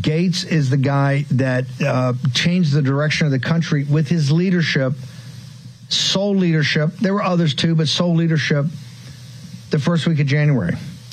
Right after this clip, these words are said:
So what's Matt Gates' reward for that? What is Matt Gates' reward for being a voice of reason? A voice of reason. McCarthy and the Ethics Committee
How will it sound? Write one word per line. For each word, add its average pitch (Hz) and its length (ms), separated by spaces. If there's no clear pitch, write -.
So - 160
what's 185 280
Matt 190 240
Gates' 170 260
reward 135 500
for 113 100
that? 104 180
What 170 180
is 220 160
Matt 202 300
Gates' 175 260
reward 135 680
for 160 240
being 170 520
a 147 120
voice 151 500
of 127 320
reason? 135 500
A 135 60
voice 151 460
of 139 140
reason. 131 400
McCarthy 190 520
and 170 100
the 175 100
Ethics 185 440
Committee 135 520